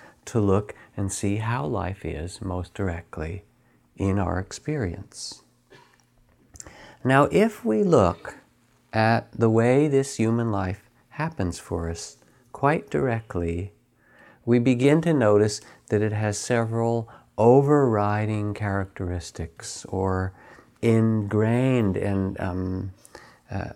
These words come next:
universal qualities to it, no matter how we'd like it to be, how it actually is. And it's in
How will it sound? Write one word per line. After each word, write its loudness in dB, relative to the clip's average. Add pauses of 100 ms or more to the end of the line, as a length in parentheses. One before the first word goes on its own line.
(140)
universal 0 (400)
qualities -2 (760)
to 0
it, -10 (920)
no 2
matter 6
how 2
we'd 2
like 2
it -12
to -10
be, -8 (680)
how 2
it 4
actually -4
is. -12 (640)
And 2
it's 0
in 2